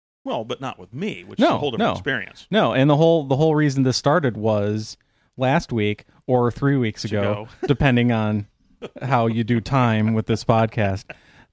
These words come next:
Speaker 2: Um, when, Matthew, you were over at my house,
Speaker 1: Right.
Speaker 2: and we were recording with Sam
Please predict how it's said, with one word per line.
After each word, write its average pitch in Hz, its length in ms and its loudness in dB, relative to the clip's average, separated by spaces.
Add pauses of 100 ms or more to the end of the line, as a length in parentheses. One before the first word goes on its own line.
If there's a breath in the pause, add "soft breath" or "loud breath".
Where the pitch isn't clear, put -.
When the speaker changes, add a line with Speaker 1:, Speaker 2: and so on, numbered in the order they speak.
Speaker 2:
Um, 110 560 0
when, 113 640 0
Matthew, 117 380 0
you 113 260 2
were 117 220 2
over 104 240 0
at 98 80 -2
my 196 180 2
house, 110 360 0
Speaker 1:
Right. 110 300 -6
Speaker 2:
and 104 140 -6
we 110 140 -2
were 107 160 -4
recording 101 420 -4
with 98 140 -8
Sam 151 520 0